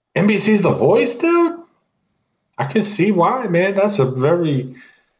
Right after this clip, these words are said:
uh, powerful voice. And Say Real, I'm gonna really dig into that catalog, man, just like Irie Nature, because the vibes are there. The vibes are strong. I fuck with it.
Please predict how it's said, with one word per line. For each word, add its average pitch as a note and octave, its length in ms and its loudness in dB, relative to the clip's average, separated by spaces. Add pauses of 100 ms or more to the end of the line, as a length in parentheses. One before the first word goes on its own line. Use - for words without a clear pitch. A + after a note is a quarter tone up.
(160)
uh, A2 220 0
powerful C3+ 380 -2
voice. A#2+ 360 0
And F2+ 320 -10
Say C#3+ 320 -2
Real, B2 340 2
I'm B2 140 2
gonna G#2 220 0
really A#2 460 2
dig A2+ 180 -2
into A2 180 0
that G#2 240 0
catalog, F#2+ 560 -2
man, F#2 160 -4
just F2+ 240 -6
like F2 360 -4 (600)
Irie F#2 340 -2
Nature, F2+ 360 -4
because E2+ 800 -6 (600)
the E2+ 80 -8
vibes G2+ 340 -2
are F2+ 60 -6
there. F#2+ 280 -2
The E2 80 -8
vibes F#2+ 300 -4
are E2+ 60 -10
strong. F2+ 500 -6 (500)
I - 40 -20
fuck G#2 360 -6 (380)
with F#2 400 -6 (640)
it. - 400 -8